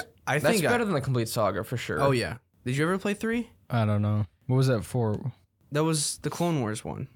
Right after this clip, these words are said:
Speaker 3: Oh, I have to do the Clone Wars one in this, in this, uh, in this game.
Speaker 1: What
Speaker 3: But
Speaker 1: is
Speaker 3: no,
Speaker 1: it?
Speaker 3: I don't think I played three.
Speaker 2: Clone Wars
Speaker 3: I
Speaker 2: one?
Speaker 3: still have to do the Clone Wars episodes.
Speaker 1: Oh,
Speaker 3: Or, I mean, the, uh, prequels, sorry.
Speaker 1: prequels. Yeah.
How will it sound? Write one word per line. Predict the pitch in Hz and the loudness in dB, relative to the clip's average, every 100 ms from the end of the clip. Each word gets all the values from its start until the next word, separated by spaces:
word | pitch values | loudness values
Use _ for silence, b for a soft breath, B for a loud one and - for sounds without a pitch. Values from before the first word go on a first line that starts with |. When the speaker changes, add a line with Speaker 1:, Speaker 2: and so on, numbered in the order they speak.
| - | -8
Speaker 3:
Oh, | 117 113 110 104 | 0 4 4 4
I | 123 | 4
have | 151 | 4
to | 147 135 | 2 0
do | 120 123 | 2 2
the | |
Clone | 123 117 | 2 0
Wars | 107 104 | 0 0
one | 101 110 | -2 -2
in | 101 | -2
this, | 107 - | -2 -2
in | - 113 104 | -2 0 2
this, | 101 101 - | 2 0 -2
uh, | 101 95 95 95 - _ - | 0 2 2 0 -4 _ -2
in | |
this | 110 98 | 0 0
game. | 104 104 - _ _ _ _ | -2 -2 -4 _ _ _ _
Speaker 1:
What | 110 | 0
Speaker 3:
But | |
Speaker 1:
is | 123 | 4
Speaker 3:
no, | 123 | 6
Speaker 1:
it? | |
Speaker 3:
I | 117 | 6
don't | 123 | 4
think | 120 | 2
I | 117 | 0
played | 113 104 | 2 0
three. | - 101 104 - _ _ _ _ _ _ _ _ _ | 0 0 0 -4 _ _ _ _ _ _ _ _ _
Speaker 2:
Clone | - 117 | -4 -2
Wars | 127 | 2
Speaker 3:
I | 135 | 2
Speaker 2:
one? | |
Speaker 3:
still | 143 156 | 4 4
have | 147 | 4
to | 143 | 2
do | 131 | 2
the | 127 | 2
Clone | - 127 | 4 4
Wars | 117 110 | 4 4
episodes. | 107 - - - - - _ _ b _ _ | 2 2 0 -2 -4 -10 _ _ b _ _
Speaker 1:
Oh, | 127 143 | 2 6
Speaker 3:
Or, | 139 143 | 8 8
I | |
mean, | 139 135 | 8 8
the, | 135 131 | 8 8
uh, | 123 | 8
prequels, | 123 - 120 - | 6 4 2 2
sorry. | 139 | 4
Speaker 1:
prequels. | 107 113 104 107 - - - _ | 2 2 0 -2 -4 -6 -10 _
Yeah. | 123 117 110 104 | -2 0 0 -2